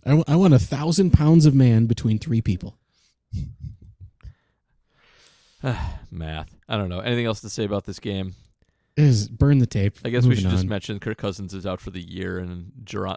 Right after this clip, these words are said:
Speaker 2: Jaron
Speaker 1: Achilles, right?
Speaker 2: Achilles, yeah. Jaron Hall,
Speaker 1: Ugh.
Speaker 2: uh, from B Y U is their quarterback. A, uh, not a bad
Speaker 1: Oh,
Speaker 2: prospect.
Speaker 1: no, he's not.
Speaker 2: Oh, th-, oh, they traded for,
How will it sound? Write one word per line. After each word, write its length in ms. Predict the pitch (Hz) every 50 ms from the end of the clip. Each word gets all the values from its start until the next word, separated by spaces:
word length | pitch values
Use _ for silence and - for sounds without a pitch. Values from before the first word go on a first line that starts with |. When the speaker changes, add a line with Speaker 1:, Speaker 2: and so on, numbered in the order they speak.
| - -
Speaker 2:
Jaron 180 | - 123 101 101
Speaker 1:
Achilles, 440 | 104 151 190 226 220 139 113 - -
right? 260 | 107 104 120 156 202
Speaker 2:
Achilles, 400 | - - 113 104 101 95 92 98
yeah. 200 | 101 92 92 92 90 - _ _ _ _ _ _ _ _
Jaron 260 | - 120 117 117 107
Hall, 300 | 101 107 - - 98 - - - _ _ _ -
Speaker 1:
Ugh. 100 | 92 92
Speaker 2:
uh, 40 | 90
from 160 | - - 104
B 100 | 92 107
Y 120 | 101 95 92
U 200 | 92 92 90 92
is 80 | 92 -
their 100 | - 104
quarterback. 440 | - - 135 131 113 117 113 113 -
A, 280 | - 101 95 90 90 - _ _ _ _ _ _ _ _ _ -
uh, 100 | - - -
not 180 | 143 - 381 370
a 40 | 277
bad 220 | - 101 101 117
Speaker 1:
Oh, 80 | 135 143
Speaker 2:
prospect. 560 | 123 113 98 98 110 147 139 139 - _ _ _
Speaker 1:
no, 140 | - 107 117
he's 180 | 131 127 113
not. 300 | 117 117 127 143 123 - - _ _ _ _ _ _ _ _ _ _
Speaker 2:
Oh, 140 | 165 214 202
th-, 160 | 147 151 160 -
oh, 140 | 165 180 180
they 140 | 160 175 170
traded 480 | - - - 170 160 156 143 143 127 -
for, 480 | - 139 131 117 113 107 104 101 95